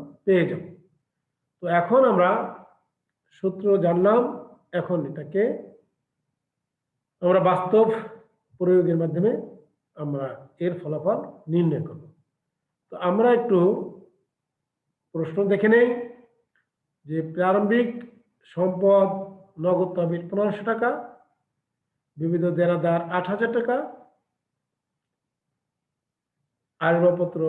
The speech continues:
পনেরো হাজার টাকা, কল কবজা বিশ হাজার টাকা, দালাল কোঠা ত্রিশ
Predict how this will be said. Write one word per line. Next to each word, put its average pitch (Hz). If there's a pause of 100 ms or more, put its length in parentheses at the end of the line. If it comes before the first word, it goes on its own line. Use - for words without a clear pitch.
পনেরো 196
হাজার 220
টাকা, 233 (920)
কল 190 (100)
কবজা 151 (100)
বিশ 170
হাজার 208
টাকা, 226 (540)
দালাল 175
কোঠা 160 (200)
ত্রিশ 226